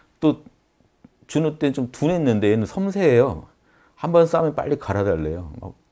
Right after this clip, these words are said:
징징대요. 그래서 이거 진짜 이거 어떻게 다, 좀 가난한 집은 어떻게 감당하지? 솔직히 옆에서 제가 이제 설날에 쉬면서 보고 있으니까 겁나더라고요. 근데 이 몽-, 이거 비슷합니다.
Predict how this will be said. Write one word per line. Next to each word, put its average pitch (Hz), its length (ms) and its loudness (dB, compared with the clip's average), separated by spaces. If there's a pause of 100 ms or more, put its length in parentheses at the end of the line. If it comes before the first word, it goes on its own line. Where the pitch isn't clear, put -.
(260)
징징대요. 98 560 -4
그래서 85 260 -12 (800)
이거 90 320 -10
진짜 - 280 -8
이거 82 280 -4
어떻게 107 340 -4
다, - 180 -14 (400)
좀 95 320 -8 (720)
가난한 135 440 2
집은 113 200 -2
어떻게 101 300 -2
감당하지? 107 540 0
솔직히 143 440 -4 (680)
옆에서 107 340 -4
제가 92 260 -2
이제 82 180 -6
설날에 131 420 0
쉬면서 127 360 -2
보고 104 280 0
있으니까 98 260 0
겁나더라고요. 90 680 -4 (1500)
근데 95 180 -4
이 95 160 -4
몽-, 92 300 -2
이거 90 140 -4
비슷합니다. 67 600 -14